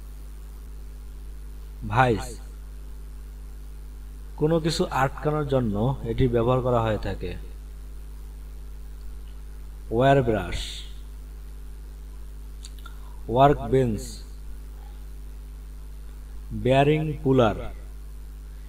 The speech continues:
এটার সাহায্যে আমরা কোনো শ্যাফটের ভিতরে বেয়ারিং বা ফ্যান,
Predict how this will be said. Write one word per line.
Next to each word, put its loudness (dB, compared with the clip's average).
এটার 6
সাহায্যে 6
আমরা 4
কোনো 0
শ্যাফটের 4
ভিতরে 2
বেয়ারিং 2
বা 6
ফ্যান, 6